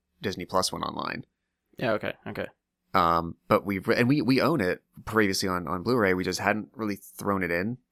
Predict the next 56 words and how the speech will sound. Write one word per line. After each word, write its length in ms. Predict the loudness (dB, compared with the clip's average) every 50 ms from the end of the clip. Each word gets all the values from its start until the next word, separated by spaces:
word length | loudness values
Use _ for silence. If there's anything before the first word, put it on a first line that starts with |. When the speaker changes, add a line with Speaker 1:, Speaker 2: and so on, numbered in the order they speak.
| _ _
Speaker 1:
and 100 | -2 -2
I 40 | 0
think 140 | 2 0 0
it's 120 | 0 -2
maybe 240 | -2 -2 -2 -2 -2
'cause 180 | -4 -4 -4 -4
one 120 | -4 -2
of 40 | -2
those 140 | -2 -2 -2
things, 140 | -2 -2 -4
like, 140 | -4 -6
it's 120 | -6 -6 -8
such 140 | -6 -4 -4
a 40 |
heavy 280 | -2 -2 -2 -2 -2 -2
lift 360 | 0 0 -2 -2 -4 -8 -16 -20 _ _ _ _ _ _ _ _ _ _ _ _ _ _ _ _ _ _ _ _
for 220 | -10 -2 0 2
me 260 | 2 4 2 2 0 0
Speaker 2:
Yeah. 220 | 0 0 2 4 4
Speaker 1:
that 240 | 6 6 4 4 2
it, 160 | -2 -2 -2
it's 180 | -4 -4 -2 0
not, 240 | 0 0 0 -2 _ _ _ _ _ _ _ _ _
you 100 | -8 -4
know, 200 | -4 -4 -4 -6 -8 -8
something 260 | -6 -4 -4 0 0
I 80 | 0 0
wanna 160 | 0 -2 -2
dive 400 | 0 2 4 4 2 2 -2 -8 -16 _ -4
back 200 | -4 -4 -4 -6
into. 240 | -10 -8 -8 -6 -4
But 140 | -4 -4 -4
it 120 | -6 -8 -6
is 160 | -4 -2 0
so 420 | 0 0 0 -2 -6 -8 -8 -10
good 400 | -8 -4 -4 -2 0 0 0 -2
every 260 | -2 -4 -4 -6 -8
time. 460 | -8 -8 -8 -10 -10 -12 -14 -14 -18 -20 _ _ _ _ _ _ _ _ _ _ _
Speaker 2:
Yeah, 160 | 0 2 2
it's 100 | 2 4
one 80 | 4 2
of 60 | 2
those 100 | 2 2
movies 260 | 2 2 0 0 2
you 80 | 2 2
have 80 | 2 2
to 60 | -2
put 160 | -4 -2 0
on 140 | 0 0 0
expecting 480 | -2 -6 -2 -2 -2 -2 0 -4 -8 -8
to 80 | -10
feel 220 | -8 -6 -4 -4 -4
something 360 | -4 -4 -4 -2 -2 -2 -2
because 300 | -4 -2 -2 -4 -2 -2
it 100 | -2 0
happens 480 | 2 2 2 2 0 -4 -6 -6 -12